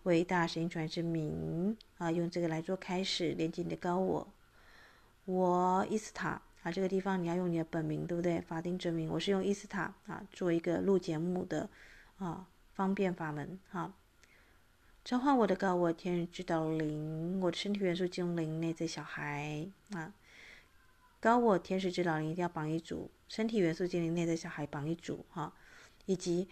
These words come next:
哈索尔女神白水牛女啊，一同前来释放我体内女性祖先的伤痛印记哦，啊，特别是重男轻女的传统哦。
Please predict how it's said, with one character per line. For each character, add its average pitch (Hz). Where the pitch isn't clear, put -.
哈 214
索 208
尔 156
女 147
神 151
白 160
水 170
牛 151
女 160
啊， 185
一 269
同 190
前 190
来 180
释 202
放 185
我 175
体 175
内 170
女 165
性 190
祖 147
先 165
的 156
伤 165
痛 175
印 160
记 151
哦， 202
啊， -
特 311
别 185
是 175
重 180
男 160
轻 180
女 165
的 151
传 156
统 170
哦。 165